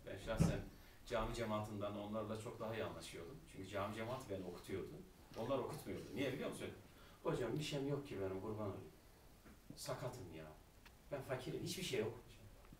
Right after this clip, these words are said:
"Ne dersen baş üstüne." Mevlana Hazretleri'nin de başına hep böyleler toplanıyormuş. Affedersin,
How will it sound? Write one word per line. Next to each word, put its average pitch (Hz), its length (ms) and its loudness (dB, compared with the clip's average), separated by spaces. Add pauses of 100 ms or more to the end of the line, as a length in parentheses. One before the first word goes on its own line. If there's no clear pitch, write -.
(140)
"Ne 170 140 6
dersen 113 360 4
baş 98 160 0
üstüne." - 260 -8 (500)
Mevlana 120 340 8
Hazretleri'nin 131 440 6
de - 80 8
başına - 260 4
hep 90 100 -6
böyleler 87 320 2
toplanıyormuş. 78 520 -4 (880)
Affedersin, 104 680 4